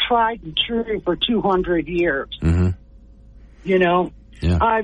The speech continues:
Speaker 1: I was just gonna say, Dave, Dave North and Dallas Laird,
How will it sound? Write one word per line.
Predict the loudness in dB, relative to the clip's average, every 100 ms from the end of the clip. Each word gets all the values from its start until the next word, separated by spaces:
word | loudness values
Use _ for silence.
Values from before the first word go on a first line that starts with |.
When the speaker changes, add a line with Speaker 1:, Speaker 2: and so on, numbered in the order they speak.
| 0
Speaker 1:
I | 0
was | 0
just | -2 -2 -2
gonna | -2 0
say, | 2 2
Dave, | 2 2 2 2 0 -2 -2
Dave | 0 2
North | 0 0 0 -2
and | -6 -2
Dallas | 0 0 -4 -2
Laird, | 0 2 0